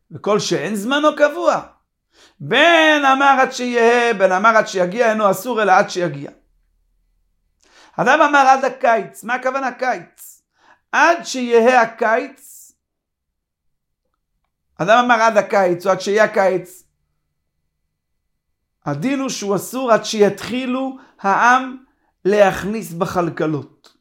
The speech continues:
קיץ הכוונה לכיתת התאנים, ועד שיתחילו העם להתחיל לאסוף את התאנים לתוך הסל, עד אז הוא אסור.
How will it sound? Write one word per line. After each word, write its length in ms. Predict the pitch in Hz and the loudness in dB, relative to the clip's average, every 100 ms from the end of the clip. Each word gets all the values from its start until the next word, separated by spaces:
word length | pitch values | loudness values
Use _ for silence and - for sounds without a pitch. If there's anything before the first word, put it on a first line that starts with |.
| _ _ _ _ _ _ _ | _ _ _ _ _ _ _
קיץ 440 | 240 269 302 - | 0 0 -2 -10
הכוונה 440 | 226 202 196 247 247 | -6 -6 -4 -6 -4
לכיתת 520 | 220 196 170 220 214 | -6 -10 -8 -6 -6
התאנים, 680 | 196 190 165 160 143 123 _ _ _ _ - _ | -8 -6 -6 -6 -10 -14 _ _ _ _ -20 _
ועד 320 | 160 214 294 | 0 2 4
שיתחילו 580 | 302 240 220 262 262 247 | 2 -4 -4 -8 -2 2
העם 220 | 240 254 | 4 4
להתחיל 640 | 226 190 - 240 240 143 - _ _ _ _ _ _ _ _ _ _ _ _ _ | 2 -4 -6 -8 -8 -8 -16 _ _ _ _ _ _ _ _ _ _ _ _ _
לאסוף 600 | 180 196 185 - 262 247 | 0 2 0 2 0 0
את 120 | 208 | -4
התאנים 500 | 214 202 208 226 247 | -4 -2 -4 -4 -4
לתוך 380 | 208 160 247 247 | -6 -2 -2 0
הסל, 520 | 190 - - 170 226 381 - _ _ _ _ _ _ _ _ | -4 -6 0 4 4 2 -10 _ _ _ _ _ _ _ _
עד 240 | - 330 320 | -2 2 2
אז 180 | 302 285 | 0 -2
הוא 120 | 320 | -8
אסור. 460 | - 262 247 302 | -6 -10 -10 -14